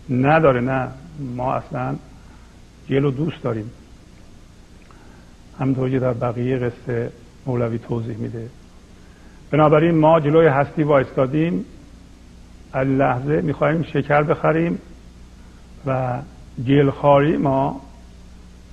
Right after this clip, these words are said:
عبارت از اینه که ما فرم و صورت‌های فکری و هیجانی رو میل می‌کنیم.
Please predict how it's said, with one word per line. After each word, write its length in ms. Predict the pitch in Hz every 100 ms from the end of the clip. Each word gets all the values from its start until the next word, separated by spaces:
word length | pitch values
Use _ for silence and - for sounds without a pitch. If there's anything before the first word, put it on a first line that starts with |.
| -
عبارت 380 | 131 135 135 135
از 160 | 127
اینه 200 | 147 139
که 320 | 135 131 123 - - - -
ما 540 | 139 127 135 147 147 - - - - - - - - - - - - - - - - - -
فرم 420 | 143 151 151 - - - 135
و 120 | 127 -
صورت‌های 640 | 139 127 123 123 143 147 139 - -
فکری 540 | 131 - - 139 139 - - - - - - - 135
و 340 | 127 127 127 131 - - - - - - - - - - - - - - - - - - - - - - - - - - - - - - - - - -
هیجانی 720 | 139 127 113 127 123 131 147
رو 280 | 131 117 113 - - - - 135
میل 360 | 120 135 127
می‌کنیم. 600 | 120 120 - 120 117 107